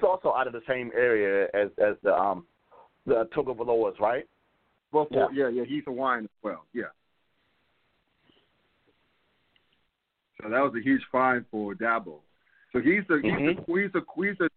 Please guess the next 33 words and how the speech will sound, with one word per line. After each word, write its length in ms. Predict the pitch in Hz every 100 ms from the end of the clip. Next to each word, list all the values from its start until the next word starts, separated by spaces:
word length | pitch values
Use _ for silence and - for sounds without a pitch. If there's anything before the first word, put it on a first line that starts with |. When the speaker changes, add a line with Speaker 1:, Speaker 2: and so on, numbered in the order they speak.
| _ 165
Speaker 2:
the 60 |
heir, 300 | 156 143 127
he's 160 | 180 190
the 80 | 160
heir 160 | 147 131
apparent. 420 | - 131 101 - _ _ _ _ _ -
Now, 200 | 151 151
there's 120 | 143
a 80 | 147
Speaker 1:
Yeah. 40 | 127
Speaker 2:
couple 240 | 262 233
of 100 | 202
things 340 | 180 160 156 147
you 60 | 143
don't. 220 | 151 147 139
Well, 100 | 139
first 200 | 196 214
of 60 | 165
all, 120 | 147
the, 160 | 123 104 - - 147
the 100 | 139
kid 260 | 185 190 165
is, 140 | 143 131 _ _ -
I 60 |
call 220 | - 147
him 100 | 110
a 140 | 92 -
kid, 240 | 123 82 - _ _ _ _ _ _ -
six 160 | 233 -
foot 140 | 220
Speaker 1:
Mm-hmm. 220 | 170 170 165
Speaker 2:
four 160 | 160
inches, 280 | 156 - 131